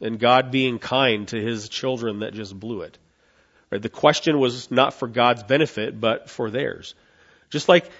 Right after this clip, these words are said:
these fiery trials that come upon us to test us, they're not for God's benefit. God's not waiting in anticipation on his throne thinking, "Man, I hope they pass, I hope they pass."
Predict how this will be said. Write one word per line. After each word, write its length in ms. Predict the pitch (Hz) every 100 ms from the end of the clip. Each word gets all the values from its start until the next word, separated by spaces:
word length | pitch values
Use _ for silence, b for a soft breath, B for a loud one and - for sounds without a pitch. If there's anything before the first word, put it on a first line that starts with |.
| B
these 200 | 143 135
fiery 600 | - - 127 151 160 151
trials 480 | - 151 156 160 131
that 120 | 123
come 160 | - 147
upon 280 | 135 147
us 120 | 143 -
to 120 | 117
test 360 | - 170 -
us, 140 | 127 -
they're 160 | 127
not 340 | 131 117 139 -
for 160 | -
God's 300 | 131 131 131
benefit. 420 | 120 143 151 123 110
God's 280 | 143 156
not 240 | 170 165 165 B B B
waiting 340 | 135 165 180
in 140 | 175 143
anticipation 840 | 135 - 180 170 - 165 - 156
on 180 | 139 151
his 200 | 156 135
throne 380 | - 156 170 160
thinking, 240 | 147 139
"Man, 160 | 143 151
I 60 |
hope 200 | 131 156
they 100 | 160
pass, 360 | 135 156 151 -
I 20 |
hope 160 | 135 156
they 140 | 180
pass." 520 | 143 151 135 - -